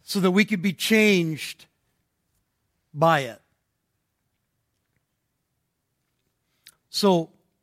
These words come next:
what I want to do this morning as we begin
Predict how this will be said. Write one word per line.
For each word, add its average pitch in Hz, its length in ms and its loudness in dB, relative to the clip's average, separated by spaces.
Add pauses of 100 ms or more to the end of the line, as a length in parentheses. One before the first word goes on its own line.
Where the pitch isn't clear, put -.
(520)
what 180 120 0
I 208 80 4
want 226 220 0
to 214 40 -2
do 214 140 -2
this 180 240 -6
morning 185 380 0
as 165 160 -4
we 180 100 -8
begin 160 640 -2